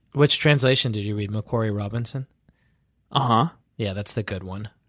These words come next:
Speaker 2: Yeah, that was the one I read. I loved it.
Speaker 1: I made a mistake of reading the other fucking translation first, and I had to go back and read Macquarie Robinson.
Speaker 2: Oh,
Speaker 1: It just
Speaker 2: yeah.
Speaker 1: doesn't
Speaker 2: No, I,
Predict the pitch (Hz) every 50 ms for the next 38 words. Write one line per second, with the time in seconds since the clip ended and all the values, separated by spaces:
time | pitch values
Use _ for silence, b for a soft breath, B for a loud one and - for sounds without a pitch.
0 | _ _ - - 107 104 107 110 98 110 - - 110 110 101 104 107 107 104 92
1 | 92 92 95 98 95 98 98 104 104 104 110 - - - - 139 143 156 160 151
2 | 143 135 123 117 - - - 123 113 110 - 120 107 113 107 110 110 110 104 101
3 | 101 101 - 110 107 110 104 104 - 104 101 - 101 101 - 104 98 92 - 98
4 | 98 - - 98 - - 98 95 - - 98 98 95 - 104 98 101 98 92 95
5 | 92 92 - - 87 87 87 90 87 95 98 98 - - 98 90 85 82 90 87
6 | 85 - 90 90 - - 165 165 170 160 156 151 147 151 143 139 131 131 143 160
7 | 160 160 156